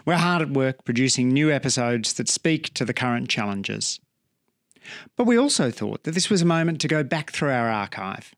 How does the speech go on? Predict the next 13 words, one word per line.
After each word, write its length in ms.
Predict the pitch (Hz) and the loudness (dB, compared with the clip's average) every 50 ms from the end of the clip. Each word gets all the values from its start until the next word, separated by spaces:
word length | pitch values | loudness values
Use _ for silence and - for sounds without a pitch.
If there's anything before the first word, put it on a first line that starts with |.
| _ - | _ -4
of 140 | - 143 | -2 2
more 180 | 160 170 180 180 | 4 4 4 4
than 120 | 160 170 | 4 2
a 40 | 156 | 2
hundred 340 | 127 123 147 147 139 135 120 | 2 0 0 0 0 0 -2
conversations 920 | - 123 123 117 110 110 - 117 107 104 - - - 113 117 117 - - - _ _ _ _ _ _ _ _ | -2 -4 -4 -2 -2 -2 -4 -4 -4 -2 -4 -4 -4 -6 -8 -8 -8 -8 -10 _ _ _ _ _ _ _ _
and 120 | - 151 160 | 0 2 2
bring 180 | 170 180 180 | 4 4 4
you 120 | 175 170 151 | 4 4 2
some 220 | - - 147 139 | 2 2 2 2
of 120 | 131 120 | 2 2
our 140 | 127 120 113 | 0 0 -2
favourites. 680 | 104 - 110 104 101 - - 117 - - - - - | -4 -6 -8 -8 -8 -8 -12 -10 -8 -6 -6 -6 -8